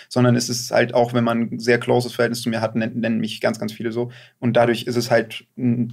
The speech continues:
also fühl-, fühlt es sich halt an wie einfach mein Name und das ist völlig, völlig fein. Und mir war das immer schon wichtig, dass ich, also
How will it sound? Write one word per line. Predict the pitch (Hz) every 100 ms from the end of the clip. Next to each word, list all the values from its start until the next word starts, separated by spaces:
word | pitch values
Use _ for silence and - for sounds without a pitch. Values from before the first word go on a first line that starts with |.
| - 123
also | 117
fühl-, | - 156 135
fühlt | 156 160
es | 123
sich | 123
halt | 123
an | 123 131 123
wie | 123
einfach | 123 117 120 110
mein | - 120
Name | 135 147
und | 110
das | 113 110
ist | -
völlig, | 120 117 107 - _ _ _
völlig | - 123
fein. | 131 131 127 - -
Und | 120 110 - 120
mir | 131
war | 127
das | 131 131
immer | - 123 143
schon | 135 135 123
wichtig, | 123 - 127 123
dass | 123 123
ich, | 127 123 - _ _
also | 131 123 127